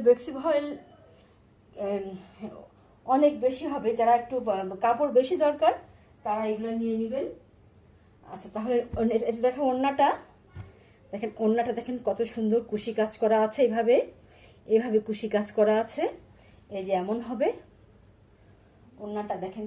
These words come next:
কত দারুণ হবে, এইভাবে আছে কাজ করা, এইভাবে চওড়া করে কাজ করা আছে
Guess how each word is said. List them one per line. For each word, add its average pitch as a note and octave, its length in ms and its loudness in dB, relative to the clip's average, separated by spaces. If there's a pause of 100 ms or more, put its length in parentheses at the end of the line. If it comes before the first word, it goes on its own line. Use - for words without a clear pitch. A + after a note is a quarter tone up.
(120)
কত F#3 140 -10 (140)
দারুণ A3+ 320 -4
হবে, C4+ 180 -8 (1200)
এইভাবে G3 400 -6
আছে F3+ 240 -12
কাজ F3+ 120 -4 (100)
করা, F#3+ 200 0 (1200)
এইভাবে G#3 260 0 (100)
চওড়া G#3+ 320 6
করে C4+ 120 2 (120)
কাজ C4+ 100 0 (100)
করা B3+ 200 4
আছে B3+ 120 -4